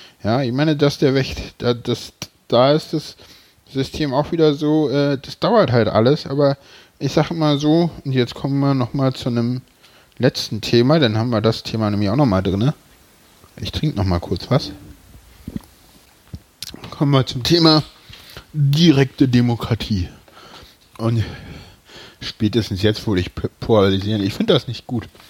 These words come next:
Ich glaube, dass unsere, unser Land nicht, äh, oder unser politisches System nicht wirklich dazu geeignet ist, äh,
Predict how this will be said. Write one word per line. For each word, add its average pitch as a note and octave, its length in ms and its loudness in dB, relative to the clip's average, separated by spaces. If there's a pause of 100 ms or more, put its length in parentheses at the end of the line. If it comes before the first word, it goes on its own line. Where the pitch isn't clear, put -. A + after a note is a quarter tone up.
(380)
Ich A2+ 160 -6
glaube, D#3 320 4
dass B2+ 460 0
unsere, C#3+ 560 0 (240)
unser C3+ 280 2
Land A2+ 360 0 (640)
nicht, C3 400 -2 (140)
äh, A#2 420 2 (1040)
oder A2 200 2
unser A#2+ 340 2
politisches B2+ 800 0
System C3+ 680 0 (800)
nicht C3 360 -2
wirklich B2 380 0
dazu - 320 -4
geeignet G#2 560 2
ist, - 360 -6 (720)
äh, G#2+ 260 2